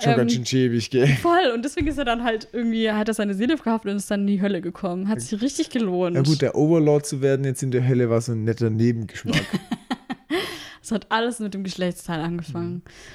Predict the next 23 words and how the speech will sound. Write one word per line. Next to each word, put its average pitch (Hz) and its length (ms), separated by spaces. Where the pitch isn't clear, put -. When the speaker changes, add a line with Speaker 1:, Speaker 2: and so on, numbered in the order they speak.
Speaker 2:
Ja, 208 300
Crowley, 254 600
äh, 220 400
ist 294 160
jetzt 294 220
zwar - 160
irgendwie 294 180
nicht 277 160
mehr 240 240
ganz 294 320
so 349 80
unbeeindruckt, 302 760
aber 233 180
er 240 300
hat 233 220
trotzdem 247 320
noch 233 120
freche 214 340
Antworten 277 380
parat. 269 520
So. 277 180
Er 208 280
ist - 260